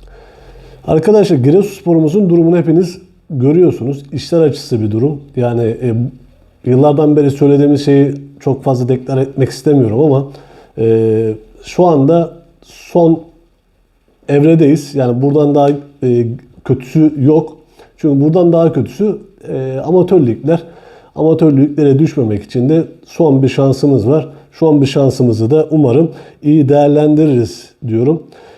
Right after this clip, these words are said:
Şimdi geçtiğimiz akşam Emine Ertuğrul, e, Giresunspor Başkanı Sayın Emine Ertuğrul bir ba-, paylaşım yapmıştı. Demişti ki,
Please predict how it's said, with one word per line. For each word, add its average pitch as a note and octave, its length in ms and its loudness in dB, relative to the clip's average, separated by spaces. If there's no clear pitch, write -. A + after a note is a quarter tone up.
Şimdi D#3+ 300 0
geçtiğimiz F#3 520 2
akşam E3+ 560 0
Emine E3 280 4
Ertuğrul, D#3+ 460 0
e, C3 140 -2
Giresunspor C#3 560 -2
Başkanı B2 380 -2
Sayın C3+ 200 -4
Emine C3+ 220 0
Ertuğrul C3+ 400 0
bir C#3 60 2
ba-, C#3+ 180 0
paylaşım C3+ 380 2
yapmıştı. C#3+ 480 -4
Demişti D#3 380 0
ki, E3+ 160 2